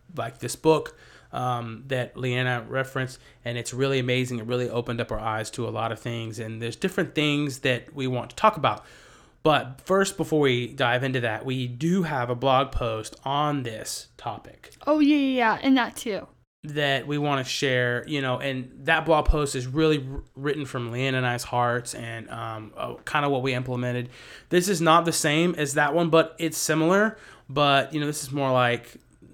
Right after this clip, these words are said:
Speaker 1: yeah, just a, a talk about bon-, about boundaries with Leanna and David type of style.
Speaker 2: A segment. <laughs>
Speaker 1: Yeah, a little segment. So what are some lies that we can debunk about setting boundaries?
Speaker 2: Yeah, so we're gonna share just a couple of them,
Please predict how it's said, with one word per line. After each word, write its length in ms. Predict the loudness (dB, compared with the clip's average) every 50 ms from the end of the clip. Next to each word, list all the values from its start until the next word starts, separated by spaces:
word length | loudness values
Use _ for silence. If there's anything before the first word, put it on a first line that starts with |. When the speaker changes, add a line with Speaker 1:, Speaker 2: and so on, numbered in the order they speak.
| -20 -18 -16
Speaker 1:
yeah, 380 | -14 -12 -12 -12 -8 -8 -8 -6
just 260 | -6 -8 -8 -4 -6
a, 160 | -6 -6 -6
a 40 | -8
talk 260 | -8 -4 -4 -2 -2
about 240 | 0 0 0 0 0
bon-, 320 | -2 -2 -2 -4 -6 -6 -8
about 420 | -10 -6 -4 -2 -2 -2 -4 -4
boundaries 800 | -4 -4 -4 -4 -6 -6 -6 -8 -6 -6 -6 -4 -6 -6 -8 -8
with 380 | -10 -10 -10 -10 -12 -14 -14
Leanna 340 | -12 -10 -8 -8 -8 -8 -10
and 140 | -10 -12 -12
David 360 | -12 -12 -10 -10 -12 -12 -16 -20 _ -18 -18 -16 -16 -14
type 260 | -12 -12 -12 -12 -14
of 240 | -16 -18 -18 -20 _ _ -20 -18
style. 300 | -14 -14 -12 -8 -6 -6
Speaker 2:
A 220 | -6 -6 -8 0 2
segment. 640 | 2 2 4 2 2 0 0 -2 -6 -10 -12 -14 -14 -18 _ _
<laughs> 300 | -2 -2 -2 -2 -8 -10
Speaker 1:
Yeah, 200 | -8 -8 -8 -8
a 20 | -8
little 240 | -8 -6 -6 -8 -8
segment. 580 | -10 -8 -8 -8 -8 -8 -12 -14 -16 -16 -20 _ _ _ _ -20 -20 -20 -20 _
So 280 | 0 4 4 6 6 4
what 240 | 2 4 4 4
are 60 | 4 4
some 420 | 4 2 4 4 4 2 2 2
lies 640 | 4 6 6 6 8 6 6 4 4 2 -2 -6 -4
that 220 | -2 -2 -2 0 -2
we 100 | -2 -2
can 220 | -2 -4 -4 -4
debunk 500 | -4 -4 -2 0 0 0 -2 -4 -6 -10
about 300 | -8 -6 -4 -6 -6 -6
setting 320 | -8 -6 -6 -6 -6 -6
boundaries? 680 | -8 -8 -10 -10 -10 -12 -12 -14 -14 -16 -18 -20 -20 -20 -20 -20 -20 -10 _
Speaker 2:
Yeah, 220 | 2 2 2 2 0
so 180 | 2 2 4
we're 120 | 4 4 4
gonna 300 | 4 4 4 4 4 2
share 380 | 0 0 2 4 6 6 4 4
just 220 | 2 0 0 -2
a 40 | -6
couple 360 | -2 -2 -2 0 2 2 2
of 140 | 2 2 2
them, 380 | 4 4 6 6 6 4 2